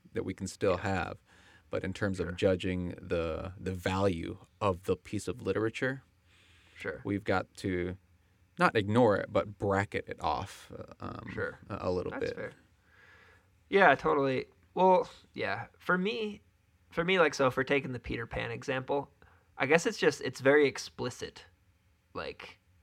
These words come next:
Speaker 2: who we're referring to
Speaker 1: Mm-hmm.
Speaker 2: and how we're characterizing them. Whereas I would say, like, in a thing like Tolkien, like, it's not, I guess, like, you have to,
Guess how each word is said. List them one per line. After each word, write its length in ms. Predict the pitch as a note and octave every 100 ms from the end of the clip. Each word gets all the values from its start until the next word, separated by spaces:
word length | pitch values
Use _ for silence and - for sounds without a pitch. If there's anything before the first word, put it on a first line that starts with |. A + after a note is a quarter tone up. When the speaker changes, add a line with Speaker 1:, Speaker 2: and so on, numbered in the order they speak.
| _ _
Speaker 2:
who 160 | C#3
we're 180 | C#3+ C3+
referring 560 | A#2+ A2 B2 B2 A#2+ -
to 400 | A#2+ A#2+ A#2 A2+
Speaker 1:
Mm-hmm. 60 |
Speaker 2:
and 140 | G#2+ G2
how 220 | G#2 G#2
we're 120 | G#2
characterizing 920 | - A2 G2 - - B2 B2 B2 B2+
them. 220 | C3 C3+ - _ _ - _ _
Whereas 280 | C#3+ D#3 D3
I 140 | D3+ F3+
would 120 | F3
say, 180 | F#3+ D3+
like, 180 | C3
in 100 | C#3
a 60 | B2
thing 240 | - C3+
like 260 | B2+ A2+ -
Tolkien, 560 | - C#3 C3+ F#2+ E2+ A2+ _ _ _ _ _
like, 140 | C#3+ C3
it's 180 | C3 C#3+
not, 320 | C#3+ D3 - _ _ _ _ _ _ _ _ _ _ _ -
I 80 |
guess, 240 | D3 F3 -
like, 240 | D#3+ C#3+
you 120 | D3+
have 280 | D3 D#3 D#3+
to, 400 | E3 B2+ A2 -